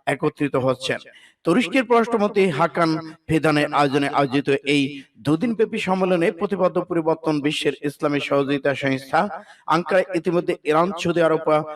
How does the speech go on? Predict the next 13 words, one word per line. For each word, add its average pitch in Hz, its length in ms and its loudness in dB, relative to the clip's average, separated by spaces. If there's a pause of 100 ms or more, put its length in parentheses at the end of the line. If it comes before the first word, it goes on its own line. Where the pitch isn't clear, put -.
(220)
পাকিস্তান 208 520 -4
সহ 190 160 -2
বিভিন্ন 170 300 0
দেশের 160 320 0
পররাষ্ট্রমন্ত্রীরা 147 760 0 (380)
পৌঁছেছেন। 135 600 -2 (420)
আল 170 160 4 (120)
জাজিরা, 170 500 0
আজার 151 280 0
নিউজ, 147 260 0 (360)
টিআরটি 175 520 2
ওয়ার্ল্ড 151 340 2
আলাদুল 143 440 0